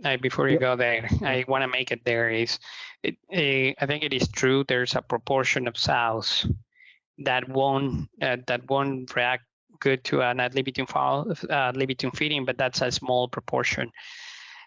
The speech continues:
Speaker 1: And, and in the past, uh, uh, looking to that data, I think we were sacrificing a bigger proportion of sows that needed that ad libitum feeding. So, yep.
Speaker 2: Absolutely. The, the goal for the system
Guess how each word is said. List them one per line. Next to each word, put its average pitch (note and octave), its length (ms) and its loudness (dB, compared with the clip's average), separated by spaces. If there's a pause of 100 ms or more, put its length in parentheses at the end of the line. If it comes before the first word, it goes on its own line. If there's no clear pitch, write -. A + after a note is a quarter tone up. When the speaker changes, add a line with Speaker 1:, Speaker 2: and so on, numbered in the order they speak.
Speaker 1:
And, C3 440 -2
and C3+ 220 -2
in B2+ 100 2
the A#2+ 80 0
past, C3+ 400 0
uh, B2 60 2 (220)
uh, C3 160 0 (260)
looking C3+ 360 2
to B2+ 120 0
that B2+ 200 0
data, A#2+ 280 0
I A#2 60 0
think B2+ 220 -4
we B2 120 0
were A#2+ 140 -2
sacrificing A#2+ 1080 -2
a C#3+ 80 -2
bigger D#3+ 280 0
proportion C#3 460 -2
of A#2+ 80 -4
sows A#2 640 -2 (400)
that B2+ 160 -2
needed C#3 440 0
that A#2+ 160 0
ad A#2+ 100 0
libitum A#2 440 -6
feeding. A2 280 -6 (200)
So, B2 200 2 (240)
yep. C3 180 0 (840)
Speaker 2:
Absolutely. C3 840 2 (220)
The, C#3 320 6
the B2 120 6
goal D#3+ 560 4
for B2 460 4
the A2+ 80 -2
system A#2+ 720 2